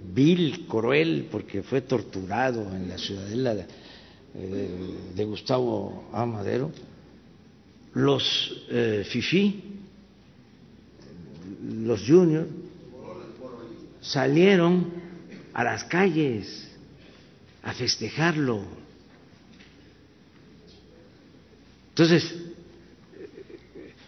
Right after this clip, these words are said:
mucho ojo, nada más. O sea, eh, por eso es muy bueno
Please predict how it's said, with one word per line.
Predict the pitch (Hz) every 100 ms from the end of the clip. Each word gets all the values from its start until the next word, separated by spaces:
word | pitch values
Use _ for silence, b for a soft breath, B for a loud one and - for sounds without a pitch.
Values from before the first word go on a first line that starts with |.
| -
mucho | 139 220 196 202
ojo, | 220 233 - 214 202 202 185 165
nada | 175 208 196
más. | 202 226 240 233 185 - - - - - - - - - - - 330 - - 175
O | 156
sea, | 139 139 - -
eh, | 147 143 139 131 - - - - - - - - - - - - - - - - - -
por | 156
eso | 196 190
es | 214 151
muy | 170 214
bueno | 226 175 220 226 202 202 196